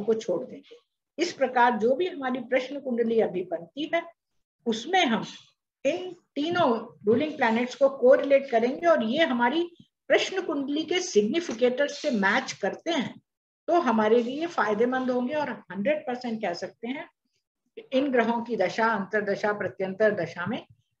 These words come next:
आपको जो positive और negative result मिलने वाला है वो अवश्य मिलेगा, क्योंकि प्रश्न कुंडली में अधिका-, अधिकांश प्रश्न जो हैं हम यही पूछते हैं कि भाई मेरा ये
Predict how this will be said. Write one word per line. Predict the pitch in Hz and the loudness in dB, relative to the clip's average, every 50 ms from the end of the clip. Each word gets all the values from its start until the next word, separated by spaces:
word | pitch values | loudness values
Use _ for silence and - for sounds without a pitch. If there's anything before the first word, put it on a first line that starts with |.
| _ - | _ -4
आपको | 190 190 - - - 220 | -4 -4 -2 2 2 4
जो | 214 233 214 | 6 6 4
positive | - - 170 170 170 185 196 202 240 240 233 214 | 4 4 0 0 2 0 -2 -2 0 0 2 2
और | 196 190 180 | 2 0 -2
negative | 170 165 170 175 208 208 208 240 214 202 | -6 -6 -2 0 0 2 4 2 2 2
result | 190 180 170 180 175 170 - - | 0 -2 -2 -2 -4 -4 -6 -10
मिलने | 160 160 160 160 170 | -10 -10 -6 -6 -6
वाला | 170 160 165 170 165 | -4 -4 -6 -6 -6
है | 165 160 277 330 - _ _ _ _ _ _ _ _ - | -8 -8 -10 -12 -14 _ _ _ _ _ _ _ _ -6
वो | 226 - - - - - | -6 -6 -6 -8 -10 -10
अवश्य | 170 151 165 196 196 - - - 254 | -8 -2 -2 -2 -2 -4 -4 -2 -2
मिलेगा, | 214 180 160 151 - 151 - - - _ _ _ _ _ _ - | -2 -2 -2 -4 -8 -10 -12 -16 -20 _ _ _ _ _ _ -8
क्योंकि | 294 - 370 | -2 -2 -2
प्रश्न | - - 311 392 330 - 392 339 | 2 4 4 4 4 2 -6 -6
कुंडली | 285 320 294 269 262 285 294 | -6 -6 -6 -4 -6 -6 -6
में | 311 339 | -6 -6
अधिका-, | 320 - - 202 196 208 226 226 - 262 269 302 311 - - | -6 -2 0 0 2 2 0 2 2 4 4 4 2 2 2
अधिकांश | 226 208 202 226 220 226 240 277 349 339 - - - - | 2 4 4 4 4 4 2 2 0 -2 -6 -10 -6 -2
प्रश्न | 220 254 254 254 - 311 294 | 0 0 0 0 -4 -6 -6
जो | 254 247 214 | 0 0 0
हैं | 175 170 196 202 240 247 - _ _ _ _ _ _ _ _ - | 0 0 -4 -6 -6 -8 -10 _ _ _ _ _ _ _ _ -12
हम | - - 240 277 269 | -6 -4 -2 -2 2
यही | 269 285 320 311 | 2 2 2 2
पूछते | - 294 262 233 - - 269 | -4 -6 -10 -8 -4 -4 -4
हैं | 277 | -4
कि | 262 277 | -4 0
भाई | 247 254 254 254 | 2 2 2 4
मेरा | 240 233 233 | 2 2 2
ये | 233 233 240 | 2 2 2